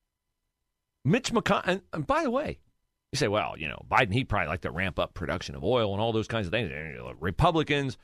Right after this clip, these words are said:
if you're a Democrat out there, you're probably going, "Well, you know, Kevin McCarthy's not gonna go along with that, and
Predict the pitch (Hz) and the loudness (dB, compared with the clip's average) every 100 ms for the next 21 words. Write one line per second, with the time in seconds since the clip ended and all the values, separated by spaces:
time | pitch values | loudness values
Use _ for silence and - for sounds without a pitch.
0 | _ - 120 233 160 156 143 120 110 104 | _ -6 0 2 2 0 0 0 0 0
1 | 117 113 101 73 156 139 127 139 - 170 | -2 0 -2 2 4 4 4 2 4 4
2 | 151 131 - 117 113 107 113 92 82 90 | 4 2 2 2 0 -2 0 0 -2 0
3 | 113 113 127 123 120 131 131 131 117 | 2 4 2 2 0 2 4 4 2